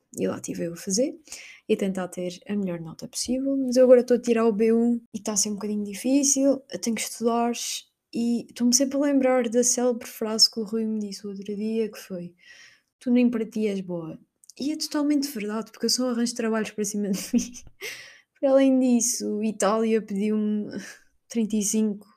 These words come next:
exames diferentes para fazer. Eh, já estive a falar com várias pessoas que foram para lá e ninguém pediu nada. Parece que só se lembraram disto agora. Testes super específicos, eu fico a questionar-me: será que eles vão me mandar mesmo para um, para um hospital para estagiar?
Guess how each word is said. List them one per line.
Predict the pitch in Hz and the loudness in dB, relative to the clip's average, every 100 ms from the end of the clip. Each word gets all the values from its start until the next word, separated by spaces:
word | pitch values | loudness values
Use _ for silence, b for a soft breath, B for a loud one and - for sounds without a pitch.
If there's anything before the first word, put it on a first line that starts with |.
| - | -6
exames | - 190 202 196 | -4 -2 -2 -4
diferentes | 190 185 196 196 - | -4 -4 -6 -8 -10
para | 180 | -14
fazer. | - 175 185 196 208 - - _ - | -10 -8 -6 -8 -8 -14 -18 _ -20
Eh, | 165 170 | -18 -16
já | 170 | -12
estive | 190 208 | -8 -6
a | 196 | -6
falar | - 190 | -8 -8
com | 190 | -8
várias | 185 196 190 | -8 -8 -8
pessoas | - 196 190 | -8 -6 -6
que | - | -10
foram | 196 196 | -6 -6
para | 196 196 | -4 -2
lá | 196 185 | 0 0
e | 196 | 0
ninguém | 214 233 226 226 | 4 4 4 2
pediu | 214 196 202 | 0 0 0
nada. | 190 185 196 208 262 277 B B B _ | 0 -2 -4 -6 -8 -12 B B B _
Parece | 202 202 - | -2 0 -2
que | - - | 0 2
só | 220 | 4
se | 214 220 | 2 0
lembraram | 208 208 202 202 | 0 0 -2 -4
disto | 202 - | -6 -6
agora. | 208 214 233 262 277 _ | -4 -2 0 0 -4 _
Testes | - 214 - - | 4 4 2 0
super | - 240 233 | 2 6 6
específicos, | 220 - - 226 208 202 202 208 | 4 2 2 4 2 0 -4 -2
eu | 214 | 0
fico | 220 208 | 2 2
a | |
questionar-me: | 202 - 214 214 208 208 202 | 0 2 4 4 4 4 2
será | - 226 | 2 2
que | 226 | 0
eles | 196 | 2
vão | 214 | 2
me | 214 | 4
mandar | 214 202 202 | 2 2 2
mesmo | 202 220 214 214 | 2 0 2 0
para | 208 220 | -2 -2
um, | 220 220 214 - 196 | 0 0 -2 -6 -6
para | - 233 | 0 2
um | 233 | 2
hospital | 220 208 196 208 | 0 -6 -4 -4
para | 208 | -4
estagiar? | 190 196 180 190 226 269 | -6 -6 -4 0 4 4